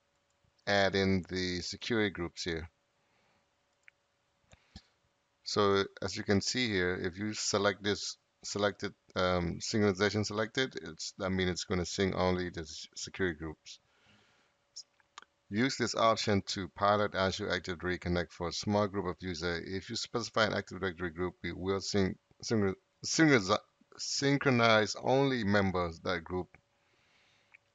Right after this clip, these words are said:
member of that group. So you wanna make sure you enter that. Um, my test group,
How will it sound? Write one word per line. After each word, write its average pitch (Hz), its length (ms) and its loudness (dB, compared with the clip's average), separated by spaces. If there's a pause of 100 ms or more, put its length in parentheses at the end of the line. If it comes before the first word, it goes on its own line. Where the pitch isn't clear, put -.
(140)
member 98 260 4
of 85 140 0
that 85 220 -2
group. 82 220 -8 (280)
So 87 360 -2 (680)
you 87 80 -8
wanna 85 160 -2
make 85 120 -4
sure 107 140 -4
you 101 300 -4 (300)
enter 95 300 -4
that. 82 240 -2 (1800)
Um, 85 560 -4
my 98 440 -2 (540)
test - 400 -10
group, 139 240 -2